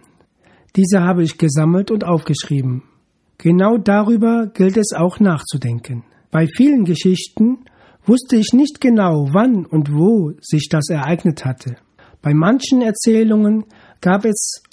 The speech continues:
Ortsangaben. Dann war ich schon sehr froh. Ich wollte ja eine ganze Geschichte von Jesus erzählen. Über die Kindheit habe ich nichts geschrieben. Die braucht man auch nicht, um Jesus richtig zu verstehen.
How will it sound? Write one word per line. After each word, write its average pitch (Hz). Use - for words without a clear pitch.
Ortsangaben. 120
Dann 185
war 170
ich 165
schon 165
sehr 165
froh. 143
Ich -
wollte 180
ja 180
eine 165
ganze 180
Geschichte 156
von 139
Jesus 127
erzählen. 120
Über 147
die 135
Kindheit 254
habe 247
ich 233
nichts 185
geschrieben. 120
Die 190
braucht 202
man 147
auch 127
nicht, -
um 160
Jesus 147
richtig 139
zu 135
verstehen. 117